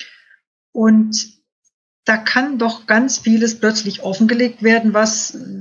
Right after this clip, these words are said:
bis zu dem Tag in einem Unternehmen so mitläuft und so ein bisschen unter den Teppich gekehrt wird.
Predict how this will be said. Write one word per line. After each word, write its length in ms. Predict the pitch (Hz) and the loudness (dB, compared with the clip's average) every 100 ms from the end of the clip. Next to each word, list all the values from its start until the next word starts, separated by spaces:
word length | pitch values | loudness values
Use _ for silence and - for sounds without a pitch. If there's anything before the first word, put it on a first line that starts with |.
| 185 | -6
bis 180 | 220 214 | -4 -4
zu 100 | 208 | 0
dem 260 | 214 226 | 2 2
Tag 520 | 220 208 220 214 - 226 | 2 2 2 -2 -6 -4
in 120 | 220 | -2
einem 220 | 214 214 | 0 0
Unternehmen 640 | 214 208 196 208 208 202 | 0 2 2 2 2 2
so 200 | 180 190 | 0 0
mitläuft 640 | 185 226 208 196 202 202 - | 2 2 2 2 2 0 -4
und 140 | 185 | -4
so 380 | 185 175 175 - | -2 -2 -4 -8
ein 100 | _ | _
bisschen 460 | 240 226 - 233 220 | -2 0 2 2 2
unter 200 | 208 196 | 0 2
den 200 | 185 180 | 0 0
Teppich 300 | 240 247 - | 0 0 -2
gekehrt 380 | 226 247 233 233 | -2 0 0 0
wird. 220 | 220 | -2